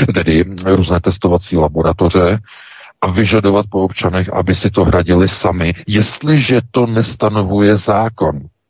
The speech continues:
To znamená, nejprve by musel být přijatý zákon, který by to ustanovil jako nějakou občanskou povinnost, jako máte třeba povinné pojištění, eh, které si musíte platit při provozu automobilu,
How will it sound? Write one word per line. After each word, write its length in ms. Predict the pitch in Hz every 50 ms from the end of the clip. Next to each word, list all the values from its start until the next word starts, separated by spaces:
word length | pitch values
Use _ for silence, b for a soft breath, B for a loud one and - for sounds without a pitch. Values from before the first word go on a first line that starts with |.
| _ _ _ _ _ _ _ _ _ _ _ _ _ _ _ _ _ _ B B B
To 100 | B 101
znamená, 380 | 95 90 101 98 101 104 104 95
nejprve 400 | 92 98 95 - 110 110 117 104
by 100 | 90 87
musel 460 | 90 98 101 - - 113 104 104 107
být 240 | 98 90 92 104 -
přijatý 540 | - - - 95 92 92 90 - - 101 101
zákon, 800 | 87 85 90 85 85 85 85 - - 104 92 90 90 92 101 101
který 240 | - 98 90 87 90
by 140 | 87 90 90
to 240 | - - 98 92 87
ustanovil 720 | - - - - - 92 85 87 85 80 87 90 90 92
jako 320 | 95 85 80 80 - 98 92
nějakou 520 | 87 90 87 82 85 - - 95 92 98
občanskou 760 | 95 90 - - - 98 90 87 - - - - 98 95 92
povinnost, 540 | - 87 80 78 85 80 82 92 101 - -
jako 200 | 87 87 95 87
máte 240 | 87 85 82 87
třeba 320 | 87 - - 92 80 87 87
povinné 460 | - - 95 87 85 87 90 87 87
pojištění, 800 | - - 82 80 82 85 - - - 95 87 87 90 87 85 87
eh, 1040 | - - - - - - - - - - - - - 87 87 87 85 85 85 85 87
které 300 | - - 90 82 82 85
si 140 | - - 87
musíte 320 | 82 80 - - - 92
platit 400 | 90 - 85 85 - - 90 85 -
při 200 | - - 92 85
provozu 460 | - 85 82 80 82 82 78 82 87
automobilu, 800 | - 92 90 85 - 90 80 80 78 69 - 73 67 62 -